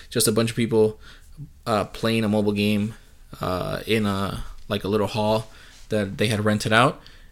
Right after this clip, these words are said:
And, you know, a, a lot of that stuff, well, actually, pretty much all the money that was, uh,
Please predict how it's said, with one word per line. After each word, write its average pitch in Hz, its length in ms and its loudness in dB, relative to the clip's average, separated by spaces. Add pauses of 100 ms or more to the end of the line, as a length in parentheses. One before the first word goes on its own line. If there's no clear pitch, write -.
And, 107 220 2
you 113 80 4
know, 123 200 4
a, 101 240 2
a 117 80 4
lot 131 140 10
of 123 80 10
that 127 80 8
stuff, - 540 4
well, 123 140 4
actually, 131 400 4 (320)
pretty 147 140 6
much 135 120 4
all 131 140 6
the 139 80 8
money 120 220 2
that 110 260 4
was, 104 340 0
uh, 95 380 -2